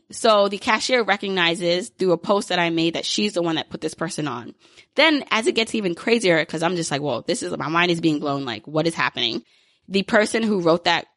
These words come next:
that said they found me responded to the cashier and said, "Hey, you told me about the podcast. Thank you so much." It's things like that where I'm just like, "Wow, this is bigger than me." Despite whatever, sometimes when I wanna be like, "Screw this, I'm going back to get a job."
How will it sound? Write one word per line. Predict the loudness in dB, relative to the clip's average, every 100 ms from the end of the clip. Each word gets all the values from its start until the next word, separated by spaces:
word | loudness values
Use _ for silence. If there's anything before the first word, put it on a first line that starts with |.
| _ -12 -4
that | -2 0
said | 0 0
they | 0
found | -2 0 0 0
me | -4
responded | -4 -2 0 0
to | -4
the | -8
cashier | -2 -2 -2 -4
and | -4
said, | -4 -2
"Hey, | 2 4
you | 2 0 -4
told | -2 -2
me | 2 0
about | 2 0
the | -2
podcast. | -2 -2 0 -4 -2
Thank | -6 -6
you | -8
so | -8
much." | -8 -10 -12 -16 _ _ _
It's | -8 -2
things | -2 0
like | -2 0
that | 2 2 0
where | -4
I'm | -4
just | -4 -2
like, | -2 -2 -4
"Wow, | 0 2 0 -4 -12 _ _ _ -2
this | 0 2
is | 0
bigger | 0 2
than | 0 0 -4
me." | -6 -8 _ _ _ _ _ _ _
Despite | -8 -8 -2 0 0 -2
whatever, | -2 0 0 2 2 2
sometimes | -2 -6 0 0 2
when | 2
I |
wanna | 4 4 2
be | 0
like, | 0 -2
"Screw | -6 -4 -2
this, | 0 0
I'm | -2
going | -2 -2
back | -2 -4
to | -2
get | 0
a | 2
job." | 4 6 4 2